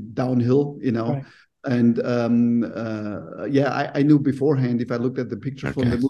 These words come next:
Speaker 1: movie, uh, I knew it had to be there on the side of the hill. So what I do is, again, Google Map, I look for the roads because the film crew probably didn't do much else, you know.
Speaker 2: Mm-hmm.
Speaker 1: And, um,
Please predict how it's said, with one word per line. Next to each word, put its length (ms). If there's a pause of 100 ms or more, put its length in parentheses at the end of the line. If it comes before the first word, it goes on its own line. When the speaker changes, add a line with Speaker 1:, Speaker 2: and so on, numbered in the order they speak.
Speaker 1:
movie, 280
uh, 200
I 120
knew 120
it 120
had 320
to 80
be 280
there 600
on 160
the 100
side 300
of 100
the 100
hill. 280
So 120
what 160
I 120
do 120
is, 180
again, 440
Google 260
Map, 300 (260)
I 80
look 240
for 140
the 140
roads 400
because 460
the 380 (420)
film 280
crew 240
probably 320
didn't 560
do 180
much 300
else, 400
you 80
know. 240
Speaker 2:
Mm-hmm. 180 (420)
Speaker 1:
And, 340
um, 600